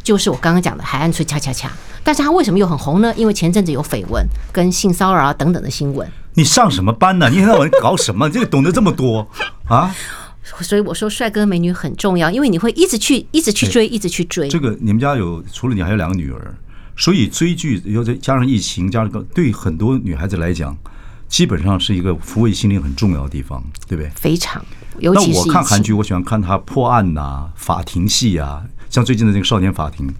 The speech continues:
Speaker 1: 哦。
Speaker 2: 我觉得很好。还有韩国人很喜欢把整个政府或者是政治上的一些贪污的事情、乱七八糟的事情就演出来，政府完全没办法阻止，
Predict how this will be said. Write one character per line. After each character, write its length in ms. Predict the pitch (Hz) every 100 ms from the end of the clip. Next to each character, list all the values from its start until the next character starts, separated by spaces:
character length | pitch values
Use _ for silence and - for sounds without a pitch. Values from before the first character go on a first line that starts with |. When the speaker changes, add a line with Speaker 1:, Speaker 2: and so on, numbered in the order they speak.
| -
Speaker 1:
哦。 400 | - 165 170 175
Speaker 2:
我 60 | 175
觉 100 | 214
得 60 |
很 100 | 170
好。 300 | 170 - 175 - - -
还 100 | 165
有 60 |
韩 180 | - 147
国 80 | 151
人 100 | 135
很 160 | 117
喜 120 | 135 95
欢 100 | 95
把 300 | 82 73 80 - - -
整 200 | 113 104
个 160 | 147 131
政 260 | - 117
府 280 | - 78 69 -
或 160 | - 117
者 80 | 90
是 60 |
政 180 | - 113
治 100 | 98
上 160 | 107 90
的 60 |
一 20 |
些 80 | 101
贪 220 | - 110 113
污 80 | 90
的 60 |
事 120 | 78
情、 40 | 80
乱 120 | 95
七 60 | 98
八 100 | 92
糟 60 |
的 60 | 92
事 120 | -
情 180 | 82 73 - - -
就 100 | 165
演 180 | 104 73
出 120 | 92
来， 180 | 78 71 - - -
政 120 | 143
府 80 | 98
完 100 | 104
全 120 | 107
没 120 | 95
办 180 | 92 80
法 80 | 76 - -
阻 160 | - 80
止， 160 | -